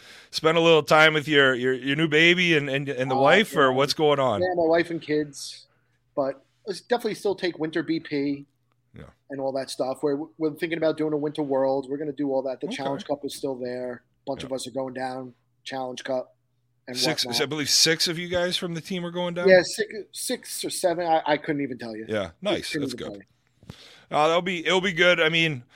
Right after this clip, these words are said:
Speaker 1: hey, a-, and here's another thing. Uh, you know, Long Island softball, um, you know, doing well, obviously. But also wanna give a shout out to one of your umpires from the, the region down there with
Speaker 2: J-Mo.
Speaker 1: John Monahan. J-Mo.
Speaker 2: J-Mo.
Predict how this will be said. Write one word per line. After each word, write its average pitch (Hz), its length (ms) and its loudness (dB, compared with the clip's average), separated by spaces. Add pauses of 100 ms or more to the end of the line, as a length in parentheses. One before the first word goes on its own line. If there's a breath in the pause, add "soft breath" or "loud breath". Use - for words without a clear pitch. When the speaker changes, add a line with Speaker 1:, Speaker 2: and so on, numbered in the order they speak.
(140 soft breath)
Speaker 1:
hey, 156 280 10
a-, 135 320 6
and 139 100 2
here's 165 160 2
another 135 320 4
thing. 120 320 0 (100)
Uh, 120 280 -2 (200)
you 127 120 -2
know, 95 100 2
Long 117 320 2
Island 120 320 6
softball, 110 720 4 (420 soft breath)
um, 82 540 0 (160)
you 123 80 -2
know, 104 140 4
doing 113 260 2
well, 107 260 4
obviously. 98 680 0 (640 soft breath)
But 135 160 6
also 143 300 8
wanna 135 220 6
give 131 140 2
a 117 40 -2
shout 131 280 6
out 120 140 4
to 123 60 -2
one 120 140 4
of 117 40 0
your 104 120 2
umpires 107 420 4
from 107 220 -2
the, 92 400 -2
the 101 80 -10
region 101 480 -2
down 85 240 -2
there 85 220 -2
with 85 280 -6
Speaker 2:
J-Mo. 151 160 0
Speaker 1:
John 104 240 0
Monahan. 95 540 -4 (480)
J-Mo. 117 320 -2
Speaker 2:
J-Mo. 101 160 -6